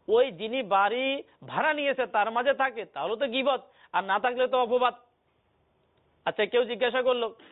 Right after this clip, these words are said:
যে নতুন একটা চাকরকে নিয়েছে কাজ করার জন্য,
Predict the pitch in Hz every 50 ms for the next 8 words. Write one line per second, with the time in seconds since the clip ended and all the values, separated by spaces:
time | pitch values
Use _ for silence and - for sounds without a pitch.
0 | _ _ _ _ _ _ _ _ _ _ _ _ - 165 202 208 196 185 180 180
1 | - _ _ _ _ _ - 185 208 214 - 240 220 220 220 220 208 214 - 233
2 | 220 214 214 - _ _ _ - 220 214 214 240 247 254 247 269 247 247 247 240
3 | 240 247 226 233 233 - - - 247 247 240 202 240 226 220 202 170